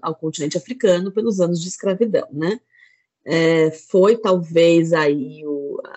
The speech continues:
a frase mais problemática da vida do Lula. É, assim, so-, somos gratos pelo trabalho forçado, foi praticamente isso que ele quis dizer.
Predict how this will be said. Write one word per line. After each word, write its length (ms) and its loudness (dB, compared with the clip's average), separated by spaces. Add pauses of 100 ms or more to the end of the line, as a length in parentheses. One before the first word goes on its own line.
(100)
a 140 -14
frase 460 -2
mais 300 0
problemática 840 0
da 220 2
vida 540 2
do 100 -2
Lula. 500 -4 (1200)
É, 920 0 (200)
assim, 560 -2 (540)
so-, 260 -4
somos 280 4
gratos 380 2
pelo 180 0
trabalho 340 0
forçado, 580 -4
foi 120 -2
praticamente 600 -4
isso 140 -6
que 60 -6
ele 100 -2
quis 160 -6
dizer. 440 0